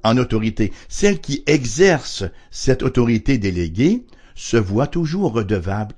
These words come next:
à Dieu qui, lui, représente l'autorité ultime.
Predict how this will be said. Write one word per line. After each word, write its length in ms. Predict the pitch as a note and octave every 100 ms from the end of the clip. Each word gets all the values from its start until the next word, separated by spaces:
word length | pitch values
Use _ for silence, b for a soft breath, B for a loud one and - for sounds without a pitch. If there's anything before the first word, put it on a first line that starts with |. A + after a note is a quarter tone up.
| -
à 120 | F2+
Dieu 360 | D#2+ F2+ A#2+ D3+ B B
qui, 180 | - G2+
lui, 580 | F2+ G2 G#2+ D#3 D3 - _ -
représente 800 | E2 F#2+ F2+ F2 F2+ F2 A#2 B2 b b
l'autorité 800 | F#2+ A2 G#2 F#2+ E2+ - C3 C3
ultime. 680 | G2 F#2 - E2+ C#2+ C#2 B1